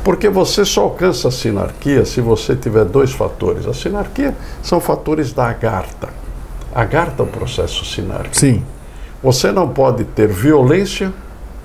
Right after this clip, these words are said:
Speaker 1: e você não pode ter atitudes dúbias ou prejudiciais ao seu semelhante. A violência nem contra você mesmo. O princípio da violência é maravilhoso. Bom, porque eu estudei.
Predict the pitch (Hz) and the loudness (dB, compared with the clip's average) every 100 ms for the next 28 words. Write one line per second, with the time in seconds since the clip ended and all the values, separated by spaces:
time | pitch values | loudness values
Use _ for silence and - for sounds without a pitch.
0 | - - - - - 107 113 - 147 131 | -12 -14 -12 -12 -4 2 2 4 2 0
1 | - 127 120 113 120 117 107 107 98 120 | 2 0 0 -2 0 0 0 -4 -6 -2
2 | 123 123 - - - - - 101 147 180 | -2 0 -2 -4 -8 -10 -8 2 2 4
3 | 165 151 - - 113 113 110 101 104 90 | 4 4 0 0 0 2 2 2 -2 -4
4 | - 107 110 113 - - 104 - 92 87 | 0 0 2 -2 -2 -4 -4 -4 -2 -2
5 | - 107 - - - - - - - - | -4 -8 -10 -10 -10 -8 -8 -10 -8 -8
6 | - - - 101 131 123 170 175 156 147 | -8 -4 2 4 4 4 4 4 2 2
7 | 190 202 180 160 135 131 107 110 - - | 2 0 0 2 2 0 -4 -4 -8 -8
8 | - - - - 180 175 269 180 127 107 | -14 -14 -10 -4 0 0 0 0 2 2
9 | 117 131 139 117 107 101 - - - - | 0 -2 -2 -2 -2 -2 -6 -10 -12 -14
10 | - - - - 123 90 - - - - | -16 -16 -16 -10 0 0 -2 -12 -14 -14
11 | - - 113 147 160 - 135 101 - - | -10 0 2 4 2 2 -2 2 2 2